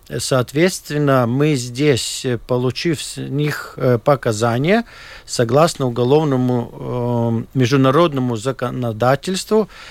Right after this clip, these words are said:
эти доказательства, э, ну, можно использовать в любом, э, суде, который государство участвует в этой группе, и их повторно нет необходимости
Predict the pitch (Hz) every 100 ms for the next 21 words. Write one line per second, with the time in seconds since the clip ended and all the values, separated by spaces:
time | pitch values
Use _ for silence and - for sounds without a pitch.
0 | - - 156 147 120 123 123 101 139 180
1 | - 185 185 175 170 - 139 127 131 139
2 | 131 135 127 - 127 156 151 127 - 165
3 | 190 180 175 - - 127 123 113 143 165
4 | 117 92 - - - - 131 117 - 117
5 | 120 180 - - 190 185 175 165 143 139
6 | 156 147 160 170 - 139 - 160 - 143
7 | 139 147 135 156 151 139 - 143 165 -
8 | 127 117 160 180 180 135 127 139 151 139
9 | 117 113 123 156 151 - - 131